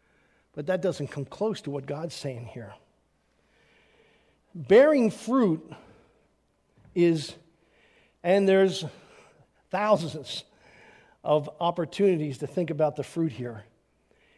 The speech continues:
It's, it's growing in the character of Christ. I'm drawing the strength from the vine, which is Jesus,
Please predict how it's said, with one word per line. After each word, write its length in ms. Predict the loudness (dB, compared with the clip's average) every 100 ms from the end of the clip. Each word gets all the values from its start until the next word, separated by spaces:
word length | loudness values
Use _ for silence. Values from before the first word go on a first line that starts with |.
| _
It's, 240 | -6 -6 -6 -6
it's 160 | -6
growing 580 | -8 -2 2 2 2 0
in 140 | -4
the 80 | -6
character 720 | -8 -14 -10 -8 -8 -10 -12
of 120 | -12 -14
Christ. 500 | -14 -14 -20 -20 _ _ _ _ _ _ _ _ _ _ _ _ _
I'm 280 | 0 2 2
drawing 420 | 4 6 6 4
the 80 | 0
strength 580 | -4 -4 0 2 0 -4 -20 -4
from 160 | 0
the 80 | 0
vine, 360 | 2 0 -2 -4
which 180 | -6 -8
is 100 | -10
Jesus, 640 | -6 -4 -4 -8 -10 -14